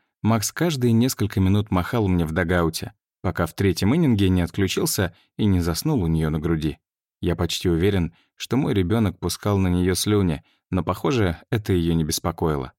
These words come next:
Она просто гладила его по спинке, пока он дремал. Когда приходило время, снова наносила солнцезащитный крем на его маленькое тельце, и все девять иннингов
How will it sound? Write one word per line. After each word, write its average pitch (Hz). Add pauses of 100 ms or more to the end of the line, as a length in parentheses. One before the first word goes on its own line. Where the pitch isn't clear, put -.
(320)
Она 82
просто 85
гладила 82
его 76
по 78
спинке, 110 (280)
пока -
он 80
дремал. 76 (320)
Когда 90
приходило 90
время, 98 (180)
снова 151
наносила 101
солнцезащитный 92
крем 95
на 85
его 82
маленькое 85
тельце, 85 (300)
и 87
все 151
девять 104
иннингов 90